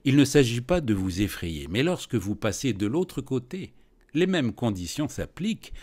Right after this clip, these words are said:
lorsqu'un bilan de votre vie est dressé.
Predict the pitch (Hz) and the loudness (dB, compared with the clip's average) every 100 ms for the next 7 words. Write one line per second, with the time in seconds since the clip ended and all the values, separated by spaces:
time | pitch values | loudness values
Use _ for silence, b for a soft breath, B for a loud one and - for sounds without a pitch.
0 | B 101 98 - 104 90 98 107 107 151 | B -4 -2 -2 -4 -4 -2 -2 0 -2
1 | 131 92 82 95 - 87 73 123 - 80 | -2 -4 -4 -6 -6 -10 -6 -6 -6 -8
2 | 80 95 92 - 143 82 | -8 -8 -8 -8 -8 -10